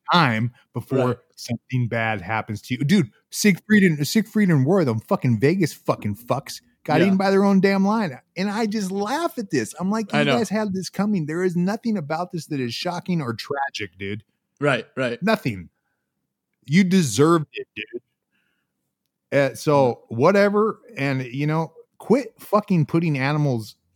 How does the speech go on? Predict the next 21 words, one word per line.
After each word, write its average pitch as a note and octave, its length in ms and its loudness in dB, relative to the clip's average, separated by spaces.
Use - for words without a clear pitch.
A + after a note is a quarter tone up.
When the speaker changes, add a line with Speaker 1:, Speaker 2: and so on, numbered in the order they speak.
Speaker 1:
in B2 160 -2
fucking G#2+ 360 -4
zoos. F2 380 -12
That's F3 200 -2
all B2 120 2
I G2 100 -4
gotta F#2 180 -8
say. G#2+ 240 -10
I D3 120 -4
mean, D#3 180 0
fucking F#3+ 340 -6
let F#3 160 -2
'em D#3 100 0
be, G2 200 -8
man. F#2 400 -14
I, C3 80 -12
I, C3 40 -10
I, D#3 60 -10
I C3 80 -4
don't A2 160 -4
know. F2 180 -12